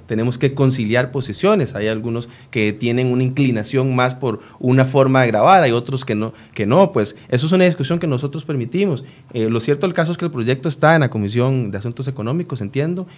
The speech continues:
y según lo que he podido observar hoy en la mañana, van a presentar una moción para darle un plazo corto para que pueda dictaminarse, tiene que tener un trámite legislativo y pueda llegar al plenario.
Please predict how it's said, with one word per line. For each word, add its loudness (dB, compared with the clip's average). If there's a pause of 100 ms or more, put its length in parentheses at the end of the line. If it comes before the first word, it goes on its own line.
(220)
y 4
según 0
lo -2
que -8
he -8
podido -2
observar -2
hoy 0
en -2
la -4
mañana, -2
van -2
a -6
presentar -4
una -2
moción -2 (180)
para 6
darle 6
un 2
plazo 2 (300)
corto 4 (200)
para 2
que -6
pueda 4
dictaminarse, 0
tiene -2
que -4
tener 0
un 0
trámite 0
legislativo 0
y 2
pueda 0
llegar 0
al -4
plenario. -4